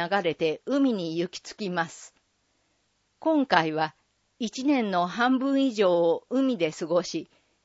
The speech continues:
世界中の深海で活躍する潜水船パイロットの石川さんに海洋ゴミについてお話を伺いました。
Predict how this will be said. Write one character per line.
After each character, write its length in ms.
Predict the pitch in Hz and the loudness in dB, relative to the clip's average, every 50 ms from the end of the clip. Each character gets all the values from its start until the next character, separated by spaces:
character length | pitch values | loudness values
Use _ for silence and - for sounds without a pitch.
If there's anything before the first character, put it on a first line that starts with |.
| _ _ | _ _
世 180 | - - 240 220 | -4 -2 -2 0
界 340 | - 294 285 277 277 277 233 | 4 4 4 6 4 2 2
中 220 | 247 262 254 247 | 0 0 0 2
の 220 | 233 226 220 214 | 2 2 0 0
深 320 | 208 - - 233 226 226 233 | -2 -2 -4 -2 -2 -2 -2
海 340 | - 226 214 208 202 196 165 | 2 2 4 4 2 2 0
で 220 | 190 180 190 190 | 0 0 0 -2
活 320 | - - 185 185 - 202 | -4 -6 -6 -4 -2 -2
躍 260 | 190 180 180 175 - - | 0 0 -2 -4 -6 -14
す 180 | - - 175 | -10 -8 -6
る 280 | 165 165 170 160 156 - _ _ | -4 -4 -4 -6 -6 -10 _ _
潜 400 | - - - - 254 269 277 277 | -20 -14 -6 -4 0 0 0 -2
水 300 | - - 277 269 262 233 | -2 -2 -2 -2 -2 -4
船 320 | - - 240 233 226 220 | 0 0 2 2 2 -2
パ 220 | - - 220 220 220 | -2 0 2 2 2
イ 40 | |
ロ 140 | 208 202 208 | 2 0 -2
ッ 20 | 214 | -2
ト 240 | - _ - 170 | -4 _ -4 -4
の 180 | 156 156 160 180 - _ _ _ _ _ _ | -4 -4 -6 -10 -12 _ _ _ _ _ _
石 280 | - - 185 - - - | -10 -8 -8 -8 -6 0
川 260 | - 277 262 269 262 | 0 4 6 6 4
さ 220 | - - 240 220 | 4 2 0 0
ん 140 | 220 214 214 | 0 -2 -4
に 180 | 208 202 185 - _ _ _ _ _ _ _ _ _ | -6 -8 -10 -14 _ _ _ _ _ _ _ _ _
海 300 | _ - 269 294 302 285 | _ -2 0 2 2 2
洋 220 | 294 311 302 294 262 | 2 2 2 2 0
ゴ 140 | 202 190 190 | 0 0 -2
ミ 140 | 180 185 175 | -2 -2 -6
に 220 | 175 175 170 170 | -6 -8 -8 -10
つ 180 | - - 240 240 | -8 -6 -6 -4
い 100 | 220 160 | -4 -6
て 200 | - - 160 139 | -4 -4 -4 -4
お 160 | - - 151 | -4 -6 -6
話 480 | 170 226 233 233 247 240 - - 226 208 | -4 -4 -2 -2 -2 -2 -2 -2 -2 0
を 180 | 202 196 185 | 2 2 0
伺 380 | 175 170 - 190 170 180 175 175 | 0 0 -2 -2 -2 -2 -4 -4
い 60 | 165 | -4
ま 160 | 160 160 165 185 | -4 -6 -6 -8
し 200 | - - - - | -10 -14 -12 -12
た。 220 | 170 - - _ | -12 -12 -12 _